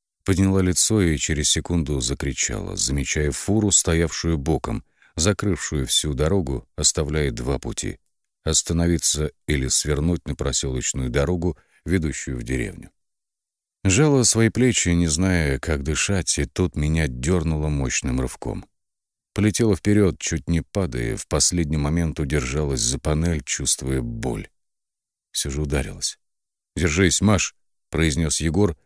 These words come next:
выворачивая руль на проселочную дорогу. «Будем отрываться, хотя уверен, нас загонят в ловушку». Боялась дышать. «Ну почему так?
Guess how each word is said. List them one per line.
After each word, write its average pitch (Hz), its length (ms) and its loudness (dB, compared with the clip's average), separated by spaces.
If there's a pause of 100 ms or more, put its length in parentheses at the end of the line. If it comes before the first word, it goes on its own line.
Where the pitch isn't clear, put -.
(280)
выворачивая 101 640 4
руль 107 200 4
на 80 220 2
проселочную 71 800 -2
дорогу. 60 480 -4 (840)
«Будем 90 240 6
отрываться, 90 500 4
хотя 85 260 0
уверен, 80 500 2
нас 85 160 4
загонят 80 520 2
в 71 40 -4
ловушку». 73 500 -2 (640)
Боялась 73 480 0
дышать. - 420 -4 (460)
«Ну 98 140 4
почему 107 460 4
так? - 300 -6